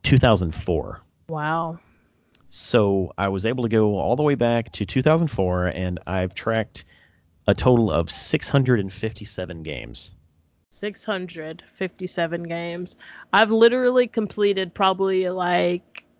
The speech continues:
Speaker 2: maybe, like, seven games my whole life.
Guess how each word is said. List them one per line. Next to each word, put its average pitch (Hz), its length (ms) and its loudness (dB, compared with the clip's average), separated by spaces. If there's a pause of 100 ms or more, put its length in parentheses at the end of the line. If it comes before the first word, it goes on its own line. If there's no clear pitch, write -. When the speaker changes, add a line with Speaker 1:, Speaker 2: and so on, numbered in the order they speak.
(1300)
Speaker 2:
maybe, 226 1120 4
like, 185 220 0 (300)
seven - 1160 0
games 170 380 -4
my 165 120 -2
whole 165 200 0
life. 165 480 -6